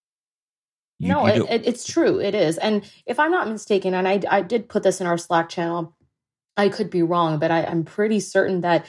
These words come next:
Speaker 2: Korea actually enacted a law whereby all phones had to have that, that the,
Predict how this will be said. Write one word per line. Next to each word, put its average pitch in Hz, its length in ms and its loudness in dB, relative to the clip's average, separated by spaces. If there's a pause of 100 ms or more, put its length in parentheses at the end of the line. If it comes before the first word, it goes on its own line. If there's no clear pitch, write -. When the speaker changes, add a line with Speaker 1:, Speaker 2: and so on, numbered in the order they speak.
(360)
Speaker 2:
Korea 220 420 0
actually 185 460 -2
enacted 180 460 -2
a 170 60 2
law 165 520 -2 (240)
whereby 180 720 -2
all 185 280 2
phones 185 420 -2
had 180 220 0
to 180 60 -2
have 175 340 -2
that, 170 340 0
that 175 320 -4
the, 170 340 -2